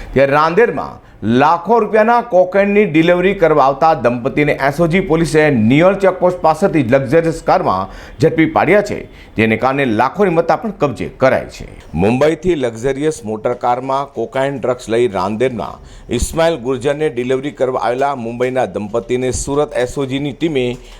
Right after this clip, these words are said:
રવિવારે સવારે સુરત કડોદરા નિયર ચેકપોસ્ટ પાસેથી પકડી પાડ્યા છે.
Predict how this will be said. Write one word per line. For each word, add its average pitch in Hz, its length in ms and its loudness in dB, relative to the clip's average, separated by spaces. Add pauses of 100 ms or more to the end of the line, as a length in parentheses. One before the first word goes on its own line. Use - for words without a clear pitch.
રવિવારે 160 540 0
સવારે 147 520 -4 (380)
સુરત 180 320 -2
કડોદરા 165 420 0
નિયર 147 240 -6
ચેકપોસ્ટ 143 500 -4
પાસેથી 127 340 -6
પકડી 92 280 -10
પાડ્યા 87 360 -4
છે. - 200 -18